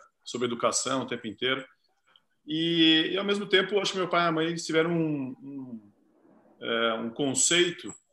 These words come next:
né? Que eu sempre falo que eu vivi no mundo, é, da abundância, mas eu falo da abundância, abundância de diferença de excesso, né? O excesso gera escassez. Então, a abundância é o seguinte: pode sonhar grande, pode tentar fazer alguma coisa, sempre com um espírito empreendedor.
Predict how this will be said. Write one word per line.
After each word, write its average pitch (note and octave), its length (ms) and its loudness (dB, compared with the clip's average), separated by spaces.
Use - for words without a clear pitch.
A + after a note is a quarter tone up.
né? C3+ 180 0
Que C3+ 100 -4
eu A#2+ 80 -2
sempre D3 280 -6
falo C#3+ 220 -4
que D3 100 -10
eu C#3+ 80 -2
vivi C3+ 240 -4
no D#3 120 0
mundo, D3 640 2
é, A2 420 2
da B2+ 100 6
abundância, B2+ 600 0
mas A2 140 -4
eu B2 60 -4
falo D3+ 180 -2
da D3+ 80 4
abundância, C#3+ 640 -2
abundância D#3 420 -2
de D#3+ 60 2
diferença E3 260 -4
de D#3 80 2
excesso, - 440 -2
né? D3 160 -6
O C#3 80 0
excesso F#3 360 2
gera F3 220 2
escassez. - 800 -2
Então, B2 180 0
a D#3 40 4
abundância E3 420 0
é - 20 -2
o - 20 -2
seguinte: D#3 380 -4
pode E3+ 160 -4
sonhar E3+ 400 -2
grande, D#3+ 340 -2
pode D3+ 200 -2
tentar D#3+ 260 -4
fazer D3 220 -2
alguma D3+ 260 -2
coisa, D3+ 400 -2
sempre E3 300 -4
com E3 120 -8
um D#3 40 -2
espírito D3+ 360 -10
empreendedor. D3 720 -2